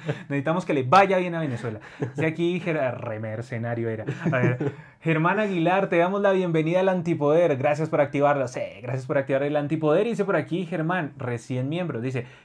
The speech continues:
Speaker 2: "¿Qué opinan del humo de James a River? ¿Es un salto pensando en la selección colombiana?". Bueno, ese es un número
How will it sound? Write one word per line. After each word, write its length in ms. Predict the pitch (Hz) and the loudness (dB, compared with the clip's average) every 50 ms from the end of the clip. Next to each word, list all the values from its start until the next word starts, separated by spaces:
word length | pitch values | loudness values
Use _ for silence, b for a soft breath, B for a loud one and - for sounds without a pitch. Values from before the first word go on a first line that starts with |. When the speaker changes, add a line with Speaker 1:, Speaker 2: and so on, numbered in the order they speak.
| B _ | B _
Speaker 2:
"¿Qué 120 | - 214 | -2 0
opinan 440 | 247 240 - 269 262 277 269 254 226 | 0 0 0 0 0 0 0 2 2
del 280 | 190 160 147 - - _ | 2 2 0 -2 -4 _
humo 520 | - 202 233 262 262 269 277 269 269 262 - | -2 -2 0 0 0 0 0 0 0 -4 -6
de 220 | 143 135 151 143 | -4 -4 -4 -4
James 500 | 127 - 175 185 202 214 233 240 226 - | -2 -2 0 0 0 0 0 -4 -4 -2
a 100 | 185 135 | -2 -2
River? 540 | 123 135 131 208 220 208 156 120 110 110 - _ | 0 -2 -2 -2 -2 -2 -2 -4 -4 -8 -10 _
¿Es 200 | 131 143 151 147 | -8 -6 -6 -6
un 160 | 170 185 185 180 | -6 -6 -6 -6
salto 580 | 185 - - 196 196 202 202 196 - 214 190 - | -6 -6 -4 -2 -2 -2 -2 -2 -4 -4 -4 -2
pensando 560 | 170 147 135 123 131 156 151 160 170 180 185 | -4 -4 -4 -2 -2 -2 -2 -2 -2 -4 -4
en 100 | 180 175 | -4 -4
la 80 | 165 | -6
selección 540 | 156 - 147 127 120 123 - - 139 147 156 | -4 -4 -6 -6 -6 -6 -6 -6 -6 -6 -6
colombiana?". 720 | 156 175 170 151 135 123 123 123 123 131 143 190 196 208 B B B B B B _ | -4 -2 -2 -2 0 -2 -2 -2 -2 -2 -2 -2 -4 -6 B B B B B B _
Bueno, 140 | - 113 117 120 | -10 -8 -8 -6
ese 100 | 127 143 | -6 -6
es 100 | 135 - | -6 -4
un 80 | 151 147 | -4 -2
número 400 | 147 147 147 147 151 156 165 165 | -2 0 0 0 0 0 0 0